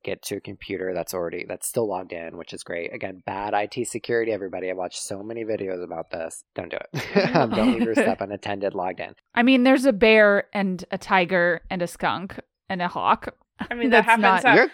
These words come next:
Speaker 3: my work all the time. What are you talking about?
Speaker 2: Yeah.
Speaker 3: <laughs>
Speaker 1: Your company would still fire you. <laughs>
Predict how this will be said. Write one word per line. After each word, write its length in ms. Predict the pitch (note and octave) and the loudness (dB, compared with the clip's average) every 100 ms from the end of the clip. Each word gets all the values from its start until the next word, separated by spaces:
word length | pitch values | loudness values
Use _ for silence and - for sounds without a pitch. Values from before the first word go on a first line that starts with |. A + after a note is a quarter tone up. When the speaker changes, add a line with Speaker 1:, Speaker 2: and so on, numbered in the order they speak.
| - | -4
Speaker 3:
my 200 | A#3+ A3 | -2 0
work 260 | G#3 G3+ G#3 | 0 -2 0
all 120 | F#3+ | -2
the 100 | G3+ | -4
time. 360 | A3 G#3 F3+ F#3+ | -2 -2 -2 -4
What 160 | F#3+ | -6
are 40 | G3 | -6
you 60 | |
talking 400 | G3 G#3+ - F#3+ B3 | -8 -10 -8 -6 -2
about? 280 | C4 G3+ G3+ | 0 2 4
Speaker 2:
Yeah. 400 | F3+ - - - - D4 - | 4 4 2 0 0 -4 2
Speaker 3:
<laughs> 40 | |
Speaker 1:
Your 180 | C#3+ D#3 | 6 6
company 420 | G#3 F3+ F#3+ E3 | 8 6 6 6
would 180 | C#3 - | 6 4
still 240 | - - - | 4 2 2
fire 320 | A2 - - | 0 -2 -4
you. 640 | - - - F3+ - A3 - | -8 -8 -4 -2 0 -2 0
<laughs> 60 | - | 0